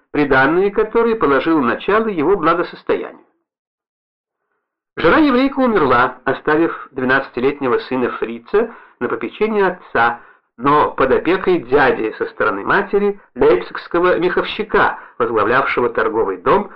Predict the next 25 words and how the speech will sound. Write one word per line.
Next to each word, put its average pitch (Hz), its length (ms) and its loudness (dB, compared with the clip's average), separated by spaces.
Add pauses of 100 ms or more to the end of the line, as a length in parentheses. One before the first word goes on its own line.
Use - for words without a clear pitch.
(140)
"Вирлац 190 520 2 (160)
и 165 80 -4
компания". 71 680 -6 (800)
Этот 247 300 0
дядя, 135 400 2
не 143 160 0
столь 208 260 2
мягкий, 123 500 0
как 160 280 -2
его 180 160 0
товар, 202 500 -2 (300)
потребовал, 208 600 2
чтобы 147 280 0
Бруннер-отец 139 1000 0
поместил 147 640 -2 (380)
неприкосновенный 131 800 0
капитал 123 540 0
молодого 127 460 4
фрица, 147 720 0 (240)
превращенный 117 800 -2
в 95 140 -14
гамбургские 113 760 -2
марки, 226 580 -2 (220)
в 117 260 -8
дело 226 500 4